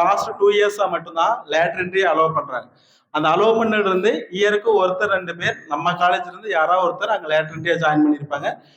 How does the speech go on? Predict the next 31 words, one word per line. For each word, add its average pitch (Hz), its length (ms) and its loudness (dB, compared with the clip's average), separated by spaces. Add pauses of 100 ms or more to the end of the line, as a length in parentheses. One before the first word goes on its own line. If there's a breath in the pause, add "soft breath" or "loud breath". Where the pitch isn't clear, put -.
(220 soft breath)
பி 208 60 2 (120)
எஸ் 240 160 4
ஜி 240 120 2
காலேஜும் 190 460 0 (180)
ரெகுலரா 196 380 2 (180)
நம்ம 156 140 -6 (100)
காலேஜ்ல 180 380 0
முடிச்சவங்க 160 320 -8
யாராவது 165 240 0
ஜாயின் 147 240 -2
பண்ற 143 240 -16
மாதிரி 131 160 -12
இருக்கும். - 200 -20 (300 soft breath)
சரிங்களா? 175 320 0
அதே 170 200 2
மாதிரி 208 160 0 (120)
பெரிய 208 180 4 (120)
காலேஜ் 165 320 0
குமரகுரு, 180 480 -2 (120)
மகாலிங்கம், 170 580 -4 (100)
இந்த 143 200 -20
கொங்கு, 170 380 0
பி 175 100 2 (120)
ஐ - 20 0 (100)
டி 170 160 -8
எல்லாமே 160 320 -2 (460 soft breath)
இங்கிருந்து 202 440 -4
முடிச்சுட்டு - 300 -10
போனாங்க. 170 320 0
ஃபுல்லாவே 185 380 0 (220)
இவங்க 160 180 0